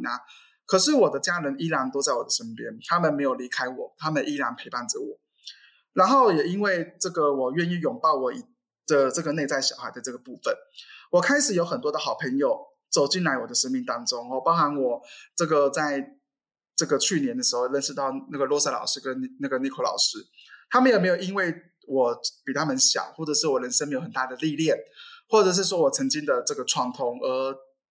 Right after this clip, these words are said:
这个不选择跟我当朋友？呃，所以我觉得这个很感-，很感谢有西塔疗愈，也很感谢我选择了拥抱我过去的自己。好，所以我今天要给很多的朋友一些鼓励吼，其实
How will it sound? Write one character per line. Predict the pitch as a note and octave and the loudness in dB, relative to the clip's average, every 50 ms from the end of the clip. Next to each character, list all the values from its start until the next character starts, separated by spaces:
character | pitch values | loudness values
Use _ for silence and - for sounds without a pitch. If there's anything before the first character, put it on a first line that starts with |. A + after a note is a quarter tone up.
| _ _ _ _ _ _ | _ _ _ _ _ _
这 | - E3 | 0 2
个 | D#3 D3+ C#3 C3+ C3 B2+ B2 A#2 - - _ _ _ _ _ _ _ _ _ _ _ _ - | 4 4 4 4 4 2 0 -2 -4 -8 _ _ _ _ _ _ _ _ _ _ _ _ 4
不 | B3+ A#3+ | 4 6
选 | - - C#3 | 6 4 2
择 | B2 E3 C3+ C3 | 0 -2 -4 -4
跟 | B2+ - - - D#3+ | -4 -8 -10 -6 -4
我 | C#3+ B2 | -4 -2
当 | - B2+ B2+ | -2 -4 -6
朋 | B2 - A#2 G2 | -6 -10 -12 -8
友？ | F2+ G2+ - - _ _ _ _ - - - - - - - - | -8 -8 -8 -8 _ _ _ _ -20 -20 -20 -20 -20 -20 0 4
呃， | F3 D#3+ D#3+ D#3+ | 6 6 6 4
所 | D#3+ - C#4 | 4 2 2
以 | D#4 | 4
我 | D4 A#3 F#3 E3 | 6 4 4 4
觉 | G#3+ | 2
得 | A3 | 0
这 | A3 A3+ | 0 0
个 | G3+ F3+ | 0 0
很 | E3+ F3 F3 | -2 -4 -2
感-， | - E3 B2 A2+ - - | -2 -4 -4 -4 -8 -12
很 | - D#3 D#3+ F#3 | -8 -6 -4 -2
感 | - D3+ - B3 | 0 0 0 2
谢 | - - F3 D#3+ D3+ C#3 C3+ | 0 0 2 2 2 2 2
有 | D3 C#3+ B2+ A#2+ - - | 0 -2 -4 -4 -4 -2
西 | - - - D#3+ | -2 -2 -2 -2
塔 | F3 D3 C3 | -2 -2 -2
疗 | B2 A#2 B2 | -2 -4 -4
愈， | C3 C3 C3 | -4 -4 -4
也 | B2+ | -4
很 | C3+ C#3+ D3+ | -4 -4 -2
感 | C#3+ B2 - | -2 -2 -2
谢 | - - D3+ D3 | -2 -2 -2 -2
我 | C3+ B2+ A#2+ A#2 A2+ - - - - _ | 0 2 2 0 0 -2 -8 -20 -6 _
选 | - - - E3 C#3 | 0 2 4 4 2
择 | C#3 D#3+ E3 | 2 2 0
了 | F3+ F3+ | 0 0
拥 | E3 B2+ B2 | 0 -2 -2
抱 | B2 D#3 D3 | 0 0 0
我 | C3 - | 0 -2
过 | - - D#3+ C#3+ | -2 -2 -2 -2
去 | - D3 | -2 -2
的 | B2+ A#2 A2+ | -4 -4 -4
自 | - - | -4 -4
己。 | G#3 - - - _ _ _ _ - | -2 -4 -6 -6 _ _ _ _ 0
好， | - D#3+ D3+ D3 - | 4 4 4 4 4
所 | - B3 C4+ | 4 4 6
以 | |
我 | D4 B3 | 6 6
今 | G#3 A3 A3+ | 6 4 2
天 | A#3+ B3 A#3 | 0 -2 -2
要 | A3+ A3+ | -4 -4
给 | A3+ - F#3+ C#3+ C3 B2 - - - - - _ | -4 -2 0 0 0 0 -4 -10 -20 -20 -10 _
很 | - D#3 | -4 0
多 | C#3+ F#3+ | 2 2
的 | G3 F#3 | 2 2
朋 | F#3 - D3 C3+ | 0 -2 -2 0
友 | C#3 B2 | 0 0
一 | B2 | 0
些 | B2 - C#3+ | 0 -2 -2
鼓 | - - - - - | -6 -8 -14 -16 -12
励 | - B2+ A#2+ B2+ | -12 -12 -12 -8
吼， | C3+ C3 - - - - - | -4 -4 -4 -4 -4 -4 -2
其 | - G#3 | 0 2
实 | G#3+ - B3 B3 B3 B3 A#3+ B3 | 2 2 2 0 -2 -4 -6 -10